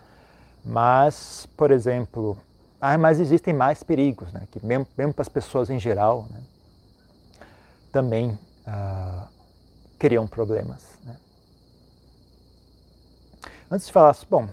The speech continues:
é, já tá, tá vincu-, ambos estão vinculados, né? Ambos, na verdade, ambos são o mesmo assunto, né? Que é o seguinte, né? Os pensamentos são essa manipulação de conceitos.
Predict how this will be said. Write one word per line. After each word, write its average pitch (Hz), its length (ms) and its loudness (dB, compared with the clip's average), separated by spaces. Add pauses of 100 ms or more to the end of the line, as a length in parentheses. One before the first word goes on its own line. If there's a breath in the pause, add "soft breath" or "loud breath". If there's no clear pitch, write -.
é, 165 240 -6
já 139 100 0
tá, 139 180 0
tá 143 220 -2
vincu-, 139 260 -6
ambos 147 200 -6
estão 143 160 -10
vinculados, 107 640 -2
né? 107 140 -16 (1400 soft breath)
Ambos, 127 300 -6
na 160 100 4
verdade, 151 440 6
ambos 160 280 2
são 170 220 -2
o - 20 2
mesmo 117 340 0
assunto, 98 520 -16
né? 117 160 -18 (580 soft breath)
Que 120 100 -4
é 117 60 4
o 117 60 6
seguinte, 120 580 -6
né? 95 220 -10 (1500 soft breath)
Os - 80 -20
pensamentos 135 600 2
são 139 360 0
essa 127 220 2
manipulação 131 880 2 (840)
de 123 100 -4
conceitos. - 920 0